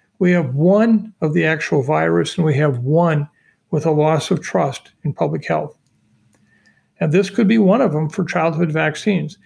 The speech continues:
And I wish I had the best answer. I don't have the right answer.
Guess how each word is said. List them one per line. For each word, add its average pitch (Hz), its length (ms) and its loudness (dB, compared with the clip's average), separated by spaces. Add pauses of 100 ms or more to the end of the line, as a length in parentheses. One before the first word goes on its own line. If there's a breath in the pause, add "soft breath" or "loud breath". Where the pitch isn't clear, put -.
(180 soft breath)
And 175 140 0
I 190 80 2
wish 220 480 4
I 196 140 0
had 175 260 0
the 180 100 0
best 170 360 0
answer. 180 340 0
I 175 160 0
don't 226 260 2
have 202 320 -2
the 202 80 0
right 185 220 2
answer. 180 440 0